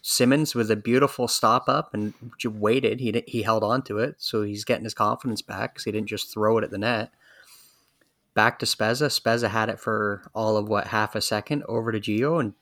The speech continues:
right to the net. Like, uh, th-, th-, they've been telling you to do in hockey schools for thirty years.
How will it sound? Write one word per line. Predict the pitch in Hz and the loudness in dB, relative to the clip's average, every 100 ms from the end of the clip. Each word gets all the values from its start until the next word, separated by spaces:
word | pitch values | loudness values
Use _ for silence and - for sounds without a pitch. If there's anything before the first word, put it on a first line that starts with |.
| - | -4
right | 113 117 | -2 -2
to | - | -2
the | 117 | -2
net. | 113 160 - _ | 0 -2 -6 _
Like, | 110 98 - | -6 -6 -2
uh, | 107 104 104 _ - - _ - | 0 0 -4 _ -20 -20 _ -12
th-, | 127 120 | -8 -4
th-, | 120 127 123 - | -4 -4 -14 -6
they've | 120 117 | 2 2
been | 113 110 - | 2 -2 -4
telling | - 127 127 | 0 2 4
you | 123 | 2
to | 113 | 0
do | 117 131 | 2 2
in | 110 | 2
hockey | 107 117 139 | 0 0 -2
schools | - 110 107 - | -4 -4 -4 -4
for | 110 101 | -8 -8
thirty | - 120 113 | -2 -2 0
years. | 113 139 156 - | 0 0 -2 -8